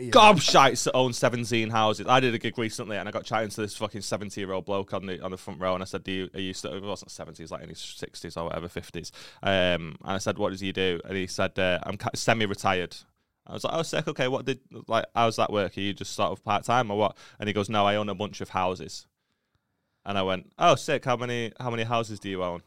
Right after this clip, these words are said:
And he said, "Fourteen." I was like, so, so everything in me not to throw the mic stand at his head. I was literally, I was sat there like, "Fourteen fucking houses." And straight away he's like, "Excuse me, I worked hard." And it's like, "Yes, but now the people renting your house for more than your mortgage costs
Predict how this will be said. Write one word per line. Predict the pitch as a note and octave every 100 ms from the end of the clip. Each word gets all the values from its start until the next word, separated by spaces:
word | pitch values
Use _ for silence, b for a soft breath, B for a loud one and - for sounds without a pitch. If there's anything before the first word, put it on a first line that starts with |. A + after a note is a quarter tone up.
| _ _ _
And | G2+
he |
said, | G2 F#2+
"Fourteen." | - G2+ G2 F#2+ F2+ F2 _ _ _ _
I | F#2
was | F2+ F2
like, | E2 - B B B - -
so, | - C#3 - - -
so | - -
everything | D#3 C#3+ C#3
in | C3
me | A#2+
not | A2+ -
to |
throw | A#2 - A2+ G#2+
the |
mic | G#2 G#2 -
stand | G#2 F#2+
at | F2+
his | F#2
head. | F2+ - B B
I | A#2+
was | B2 A#2
literally, | D3+ - D3
I | B2
was | C3+
sat | - E3 C#3+
there | B2+
like, | A#2+ A#2
"Fourteen | - E3 F3+ F#3+ - F3+ E3 D#3+ C3+
fucking | - - C#3 - B2+
houses." | B2+ B2 A#2 A2
And | B2 B2
straight | D3 B2+
away | C3
he's | B2
like, | B2+
"Excuse | D#3+ - C#4+ A3
me, | B2+
I | C#3+
worked | F#3 F#3 D#3 C3
hard." | F3+ G#3 G#3
And | -
it's | D3
like, | D#3 D3+
"Yes, | F3 F3 - B -
but | D#3+
now | F3+ F#3+
the | F#3
people | F#3+ F#3 E3+
renting | F3 E3+ F#3 E3
your | E3+
house | - E3+ E3+ -
for | C3
more | C#3+ D3
than | C#3
your | C#3+ C#3
mortgage | C#3+ D3+ D3 C3+
costs | - B2 -